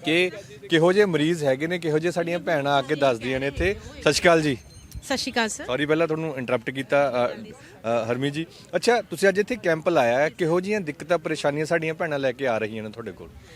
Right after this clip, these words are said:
Speaker 2: ਸਰ, ਅੱਜ ਦੇ ਟਾਈਮ ਤੇ, ਅੱਜ ਮੇਰੇ ਕੋਲ ਜਿਹੜੇ ਪੇਸ਼ੈਂਟ ਆਏ ਨਾ ਜ਼ਿਆਦਾ, ਉਹ ਜੁਆਇੰਟ ਪ੍ਰੋਬਲਮ ਵਾਲੇ ਬਹੁਤ ਜ਼ਿਆਦਾ ਆਏ,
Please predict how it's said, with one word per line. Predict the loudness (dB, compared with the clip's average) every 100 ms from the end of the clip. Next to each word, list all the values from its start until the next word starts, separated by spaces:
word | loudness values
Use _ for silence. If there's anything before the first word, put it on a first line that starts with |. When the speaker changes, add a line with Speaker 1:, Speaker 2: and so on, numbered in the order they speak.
| -20
Speaker 2:
ਸਰ, | -6 0 2
ਅੱਜ | 0 -2
ਦੇ | -2 0
ਟਾਈਮ | 2 2 2
ਤੇ, | 0 2 2 2 -2 -8 0 2
ਅੱਜ | 4
ਮੇਰੇ | 2 4 4
ਕੋਲ | 2
ਜਿਹੜੇ | 2 2
ਪੇਸ਼ੈਂਟ | 0 -4 -2 0
ਆਏ | 2
ਨਾ | 2 0
ਜ਼ਿਆਦਾ, | 2 0 2 0
ਉਹ | 0 -2
ਜੁਆਇੰਟ | -2 0 0 0
ਪ੍ਰੋਬਲਮ | -2 -2 -2 -2
ਵਾਲੇ | 0 0
ਬਹੁਤ | 0 0 0
ਜ਼ਿਆਦਾ | 2 0 2
ਆਏ, | 0 0 -4